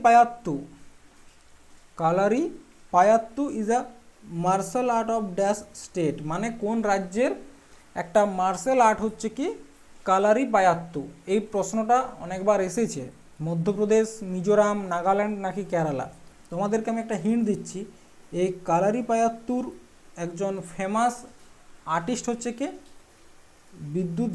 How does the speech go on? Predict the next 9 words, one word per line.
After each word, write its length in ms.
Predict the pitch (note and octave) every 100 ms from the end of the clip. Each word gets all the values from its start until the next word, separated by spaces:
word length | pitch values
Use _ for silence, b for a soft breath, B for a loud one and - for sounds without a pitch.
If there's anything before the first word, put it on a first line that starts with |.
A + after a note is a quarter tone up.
| E3
জামাল, 380 | F#3+ F3 D3+ C3 - - - - - - - - - - - D#3
দেখবে 220 | F3+ G3 G3
সিনেমা 300 | F#3+ F#3+ G3+ G3+
করে 220 | F3 D3+ D3+
বলিউডে, 400 | E3 F3+ E3 D#3+ E3
ঠিক 140 | G#3+ G#3
আছে। 160 | D#3 B2 - - - - - - - - - - - - - - -
তিনি 180 | F3 F#3+
কিন্তু 260 | G3 G#3+